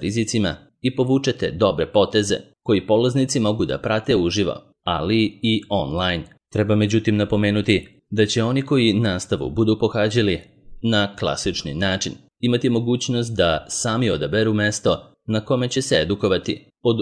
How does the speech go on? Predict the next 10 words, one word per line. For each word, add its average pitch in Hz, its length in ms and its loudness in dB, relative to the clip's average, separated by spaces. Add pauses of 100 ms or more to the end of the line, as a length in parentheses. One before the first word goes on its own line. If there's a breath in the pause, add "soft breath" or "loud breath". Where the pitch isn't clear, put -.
uslovom 123 540 0
da - 160 -2
tamo 82 320 -4
postoje 110 760 0
adekvatne 101 800 0
tehničke 107 460 -2
mogućnosti 104 1000 -2
za 104 360 0
neometani 113 1120 0
tok 87 220 2